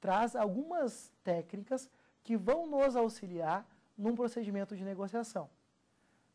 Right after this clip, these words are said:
Deixando bem claro que nos demais procedimentos, na conciliação e também na mediação, inclusive na arbitragem, nós podemos, sem problema algum, utilizar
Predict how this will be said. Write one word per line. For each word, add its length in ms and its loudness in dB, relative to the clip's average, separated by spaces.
Deixando 340 -2
bem 180 0
claro 460 2
que 160 -10
nos 360 4
demais 360 2
procedimentos, 760 -4
na 120 -2
conciliação 840 -4
e 100 -4
também 400 0
na 140 -6
mediação, 640 -6
inclusive 560 0
na 80 -4
arbitragem, 600 0
nós 180 -2
podemos, 440 2
sem 260 -2
problema 440 -4
algum, 320 0
utilizar 720 0